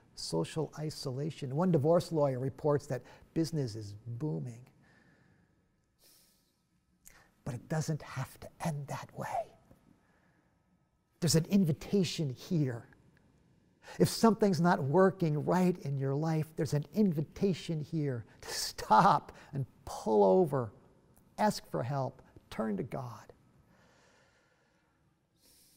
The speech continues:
So I, I don't know what repentance might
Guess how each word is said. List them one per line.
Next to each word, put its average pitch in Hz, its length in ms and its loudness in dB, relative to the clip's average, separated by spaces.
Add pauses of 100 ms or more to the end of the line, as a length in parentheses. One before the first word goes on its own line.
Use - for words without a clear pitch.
(520)
So - 140 -10
I, - 220 2
I 214 40 6
don't 208 140 6
know 185 160 8
what 165 360 4
repentance 160 580 -2
might 143 280 -4